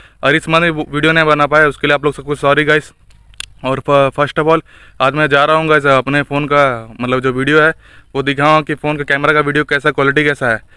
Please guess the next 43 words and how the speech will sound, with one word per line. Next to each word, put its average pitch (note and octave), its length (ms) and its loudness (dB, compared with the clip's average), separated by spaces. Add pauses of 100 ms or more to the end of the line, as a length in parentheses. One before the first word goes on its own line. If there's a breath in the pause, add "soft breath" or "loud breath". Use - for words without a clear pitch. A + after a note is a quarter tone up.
(220 soft breath)
तो C3+ 80 -8
first D3+ 240 0
of E3 60 0
all D#3+ 100 2
मैं D#3+ 140 0
बोल D#3+ 160 2
दूँ E3 100 -4
कि D#3 100 -2
अभी D3 200 0
जो D3+ 140 -2
मैं D3+ 160 0
record D3+ 300 2
कर D3+ 140 2
रहा D3+ 120 0
हूँ D#3+ 140 -4
ये D3 180 0 (160)
Poco D3+ 220 0
X - 120 -12
three D3 140 -6
Pro D3+ 160 -2
में D3+ 120 -2
हो D3 120 0
रहा D3 120 2
है D#3+ 140 0 (340 soft breath)
और C3+ 60 -2
ये C#3 80 0
front, D3+ 320 -4
फ्रंट C#3 520 -4
camera D3+ 260 0
का D3+ 100 -2
हो C#3+ 160 -2
रहा D#3 140 4
है, D3+ 200 2
जो C#3 220 -6 (600)
front D3 140 -2
camera D3+ 260 0
से D#3 100 -4
जो C#3+ 100 -8
video D3 240 -2
बन D#3 120 -2
रहा D3+ 160 2
है E3 80 0 (420 loud breath)
ये C#3+ 220 2